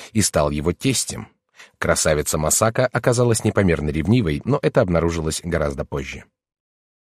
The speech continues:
Годы шли. Годы и годы в провинциальной дичи, в безнадежной дали от блестящей столицы, от почета и лести, от лукавых и податливых красавиц фрейлин,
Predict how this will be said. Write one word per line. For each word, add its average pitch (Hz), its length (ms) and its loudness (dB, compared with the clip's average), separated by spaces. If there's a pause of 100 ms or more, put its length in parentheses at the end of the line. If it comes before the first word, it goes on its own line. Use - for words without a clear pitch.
Годы 113 360 6
шли. 87 380 2 (840)
Годы 135 460 6
и 123 180 2
годы 104 380 6
в - 100 -6
провинциальной 90 840 4
дичи, 82 680 -2 (240)
в 80 120 -4
безнадежной 107 680 4
дали 104 400 6
от 123 200 0
блестящей 104 600 0
столицы, 92 720 0 (200)
от 92 200 -2
почета 82 380 -2
и - 180 -4
лести, - 640 0 (180)
от - 160 -2
лукавых 139 460 4
и - 20 2
податливых 113 640 4
красавиц 104 560 2
фрейлин, 135 560 2